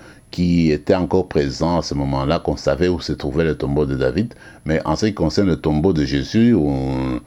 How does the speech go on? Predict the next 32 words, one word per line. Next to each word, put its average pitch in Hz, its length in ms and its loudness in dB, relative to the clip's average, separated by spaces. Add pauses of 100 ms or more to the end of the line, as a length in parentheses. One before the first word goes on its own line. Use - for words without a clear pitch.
(260)
il 69 60 -4
n'y 67 40 0
en 67 60 0
avait 82 200 2
pas, 82 280 0
il 87 80 2
n'était 80 240 0
pas 95 160 2
là, 82 220 0
Jésus 80 320 0
n'était 76 220 0
pas, - 260 -2
n'était 78 220 0
entré 82 280 -2
nulle 90 180 2
part 82 300 0
parce 65 200 -8
qu'il 76 140 0
était 80 300 0
ressuscité. 78 720 -2 (360)
Donc 85 180 0
on 92 100 2
peut 76 200 -2
dire 87 340 -2
que 78 240 0 (320)
le 76 140 0
Seigneur 85 420 0
vraiment 78 380 0
ressuscité 71 800 -2 (120)
et 80 100 -2
que 87 120 0
déjà 82 520 0